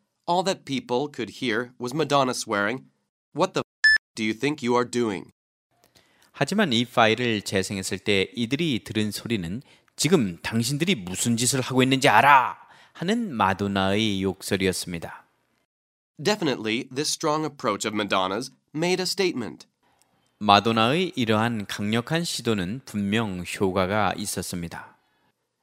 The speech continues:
Speaker 1: And it provoked an immediate response.
Speaker 2: 그리고 이것은 즉각적인 반응을 불러일으켰습니다.
Speaker 1: Soon after the decoy tracks were discovered,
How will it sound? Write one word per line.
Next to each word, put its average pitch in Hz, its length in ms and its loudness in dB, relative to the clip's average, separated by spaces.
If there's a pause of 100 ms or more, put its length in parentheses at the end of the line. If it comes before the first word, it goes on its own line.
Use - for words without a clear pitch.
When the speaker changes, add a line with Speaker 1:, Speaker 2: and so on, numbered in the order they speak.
Speaker 1:
And 160 140 -2
it 175 80 -6
provoked 139 540 -2
an 143 100 -2
immediate 151 460 0
response. 143 680 -8 (920)
Speaker 2:
그리고 110 640 4
이것은 120 560 -2
즉각적인 104 840 -2
반응을 117 680 -2
불러일으켰습니다. 98 1400 0 (1000)
Speaker 1:
Soon 220 240 0
after 135 260 0
the 120 140 -4
decoy 120 400 0
tracks 117 360 -2
were 117 80 -6
discovered, 110 520 -4